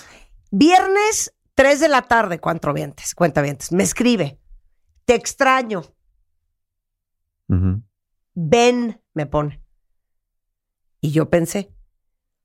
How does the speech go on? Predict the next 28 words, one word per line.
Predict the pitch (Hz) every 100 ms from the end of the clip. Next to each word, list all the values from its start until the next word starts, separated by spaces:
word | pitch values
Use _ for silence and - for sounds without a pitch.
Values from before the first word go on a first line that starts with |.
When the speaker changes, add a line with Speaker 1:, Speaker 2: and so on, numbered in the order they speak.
| _ _ -
Speaker 1:
"¿cómo | 151 165 208
creen | 220 208 160 175 - -
que | -
ahorita | 156 156 185
voy | 180
a |
agarrar | 180 180 180
yo | 175
mi | 185 170
coche | - 156 165
como | 156 156
una | 175
cualquiera | 175 160 165 160
y |
voy | 156 151
a | 156
manejar | 156 147 -
hasta | 147 147
quién | - 156
sabe | 151
qué | - 143
para | 135 127
al | -
fulano?". | - 135 - 143 _ _ _ _ _ _ _ - - - 131
Por | 165 160
supuesto | - 147 156 147
que | -
no. | 175